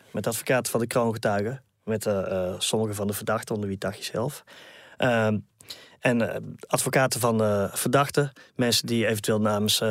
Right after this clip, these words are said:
de familie, nabestaanden zouden kunnen komen als ze niet op een af-, afstand willen kijken. Wij, eh, kunnen wachten aan de rand van de afzetting,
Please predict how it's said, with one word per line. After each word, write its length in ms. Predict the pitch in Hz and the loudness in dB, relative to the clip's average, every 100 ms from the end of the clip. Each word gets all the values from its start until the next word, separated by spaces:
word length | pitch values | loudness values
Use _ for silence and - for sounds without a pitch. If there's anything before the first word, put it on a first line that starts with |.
| 104 104 110 | 2 2 0
de 160 | - 110 | -2 -4
familie, 360 | - 127 131 | -2 2 2
nabestaanden 600 | 123 120 131 - 131 123 | 2 2 2 2 2 2
zouden 340 | 120 120 117 113 | 2 2 2 0
kunnen 220 | 123 117 | 0 0
komen 340 | 117 113 117 | 2 2 2
als 120 | 107 - | 2 2
ze 80 | |
niet 200 | 117 107 | 0 -2
op 100 | 101 | -2
een 80 | 110 | -4
af-, 280 | - 110 - | -2 -2 -4
afstand 480 | - 107 107 - 110 | -6 -4 -4 -4 -4
willen 180 | 110 107 | -2 -4
kijken. 360 | 107 98 117 113 | -4 -2 -2 2
Wij, 360 | 107 117 196 - - - - | 4 4 2 -2 -20 -20 -8
eh, 320 | - 135 117 107 - - - _ | 0 4 4 2 -4 -20 -20 _
kunnen 400 | - 143 123 113 - - | 4 6 4 0 -8 0
wachten 340 | 139 143 123 | 2 4 4
aan 80 | 120 | 4
de 60 | 117 | 6
rand 220 | 123 117 | 4 4
van 120 | 113 | 4
de 80 | 113 | 4
afzetting, 640 | 120 151 135 110 104 95 | 4 4 2 2 -2 -4